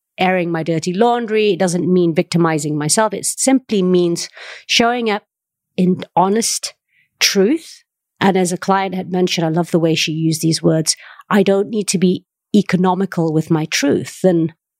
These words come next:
I don't want to be economical with my truth either. So as I've been navigating burnout, I've been sharing that more and more on my socials.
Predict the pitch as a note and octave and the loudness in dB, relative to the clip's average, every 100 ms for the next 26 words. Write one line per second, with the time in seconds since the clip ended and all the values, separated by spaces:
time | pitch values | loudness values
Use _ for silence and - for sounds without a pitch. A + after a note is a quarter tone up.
0 | _ _ - G#3+ A3 A3 A3 A3 F#3+ F3 | _ _ -2 0 0 0 -2 -2 -2 0
1 | E3+ E3 - D#3+ D#3 D#3+ D#3+ E3 D#3 - | 0 0 -2 0 0 -2 -2 -2 -2 -2
2 | G#3 A3+ F3 E3 E3 _ _ _ _ - | -2 -2 -4 -6 -8 _ _ _ _ 0
3 | F#3+ A3 C#4+ C#4 G3+ F#3+ G3 F#3 F3 E3+ | 0 2 0 2 2 0 0 0 0 0
4 | E3+ E3+ E3 D#3 D3+ E3+ E3+ - F#3 F3+ | 0 2 0 0 -2 0 0 2 0 0
5 | E3+ D3+ F#3 E3 D#3 D3 D3 C#3+ D3 C3+ | -2 -2 0 0 2 2 0 0 0 0
6 | C#3 C#3+ C3+ C3+ D3 - | 0 0 0 -2 -2 -4